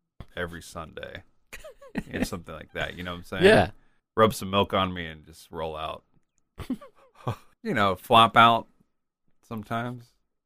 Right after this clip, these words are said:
Speaker 2: What a mantra.
Speaker 1: <laughs> You said, you said in the movie that the wolves, God, that they're rolling around in the wolves. <laughs> They really are. They're rolling around in there.
Speaker 2: Yeah.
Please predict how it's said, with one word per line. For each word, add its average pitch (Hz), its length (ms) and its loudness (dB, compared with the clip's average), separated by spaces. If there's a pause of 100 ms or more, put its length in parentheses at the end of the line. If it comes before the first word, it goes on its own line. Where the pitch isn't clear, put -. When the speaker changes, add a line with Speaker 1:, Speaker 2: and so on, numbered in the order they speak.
(320)
Speaker 2:
What 98 200 2
a 98 60 4
mantra. 85 540 -4
Speaker 1:
<laughs> - 40 -20 (1500)
You 170 140 -4
said, - 340 -12 (680)
you 160 80 2
said - 200 -8 (140)
in 131 220 -12
the 131 140 -4
movie 120 360 0 (720)
that 123 140 -2
the 127 100 2
wolves, 131 440 8 (540)
God, 127 180 12
that 120 140 -4
they're 127 160 8
rolling 131 320 12
around 120 380 8
in 113 100 0
the 107 80 -6
wolves. - 220 -2
<laughs> 554 100 6 (720)
They 170 100 0
really 190 300 10
are. 165 420 12 (400)
They're 135 120 -2
rolling 160 260 10
around 180 280 6
in 107 140 -2
there. 85 180 -16
Speaker 2:
Yeah. 139 280 0